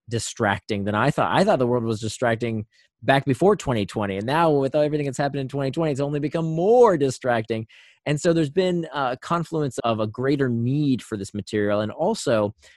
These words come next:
I think, uh, again, a lot of misinformation out there. Primarily what I'm fighting against is this misinformation around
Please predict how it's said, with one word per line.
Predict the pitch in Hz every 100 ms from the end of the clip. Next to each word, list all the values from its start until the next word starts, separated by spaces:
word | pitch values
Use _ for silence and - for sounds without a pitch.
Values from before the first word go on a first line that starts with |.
| _
I | 131
think, | 143 147
uh, | 135 -
again, | 123 123 147 135
a | 123
lot | 117 123 139
of | 135 107 - _
misinformation | 113 139 147 - 123 117 98 104 117 104
out | 87 85
there. | 82 82 85 82
Primarily | - 120 139 196 147 110
what | 104 104
I'm | 98
fighting | - 107 104
against | 95 90 95 92
is | 95
this | 95 -
misinformation | 98 98 92 95 95 -
around | 90 95 98 98